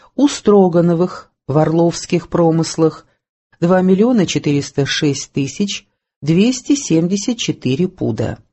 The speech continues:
в Чусовских двести тридцать одна тысяча четыреста тридцать шесть пудов,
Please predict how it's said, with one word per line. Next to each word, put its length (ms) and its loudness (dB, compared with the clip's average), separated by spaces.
в 100 -20
Чусовских 960 -2
двести 760 2
тридцать 460 -2
одна 400 0
тысяча 640 -2
четыреста 640 -2
тридцать 400 -4
шесть 400 -4
пудов, 540 -4